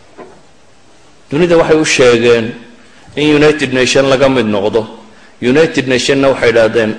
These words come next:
"Annagunba qaanuunka iyagu ka socda, veto-ga iyaga socda." Iyaga nin ka mid a hadlayo wuxuu leeyahay, "Mujtamaca duwaligii wuxuu arkaa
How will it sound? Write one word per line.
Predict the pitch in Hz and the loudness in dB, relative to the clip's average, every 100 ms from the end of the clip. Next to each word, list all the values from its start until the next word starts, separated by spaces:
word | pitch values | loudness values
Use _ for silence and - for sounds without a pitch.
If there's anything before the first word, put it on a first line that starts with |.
| - | -6
"Annagunba | 139 143 135 131 131 | -2 0 0 0 -2
qaanuunka | 117 120 127 123 | 0 -2 0 0
iyagu | 117 113 | 0 0
ka | |
socda, | 113 95 101 104 | -4 -2 -2 -2
veto-ga | 117 143 139 123 120 | -2 -2 0 2 2
iyaga | 110 98 | 2 0
socda." | - 87 87 80 - - - - - _ _ _ _ _ | -4 -6 -6 -8 -18 -20 -20 -20 -20 _ _ _ _ _
Iyaga | - 143 143 | -4 0 0
nin | 151 | -2
ka | 147 | -2
mid | 147 143 | 0 0
a | 131 | 0
hadlayo | 135 139 135 139 | 0 0 2 2
wuxuu | 123 131 | 0 0
leeyahay, | 131 123 | 2 2
"Mujtamaca | 127 123 - 175 147 135 | -2 -4 -2 0 2 0
duwaligii | 135 156 165 151 | 2 2 2 2
wuxuu | 156 170 151 | 2 0 2
arkaa | 139 123 - 107 87 | 2 0 -2 -4 -4